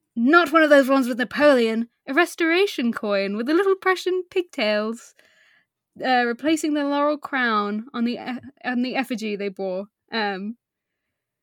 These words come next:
she's dazzled by this gold coin. She keeps it close to her as if she's stolen it, even though it was left for her in her little clog.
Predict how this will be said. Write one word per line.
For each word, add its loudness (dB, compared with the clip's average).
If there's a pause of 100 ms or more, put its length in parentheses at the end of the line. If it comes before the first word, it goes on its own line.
(400)
she's -16
dazzled 4
by -4
this -4
gold -6
coin. 0
She -6
keeps -8
it -6
close -4
to -4
her 0
as -2
if -2
she's -6
stolen -4
it, -4
even -4
though -4
it -6
was -8
left -8
for -8
her -4
in -6
her -8
little -12
clog. -8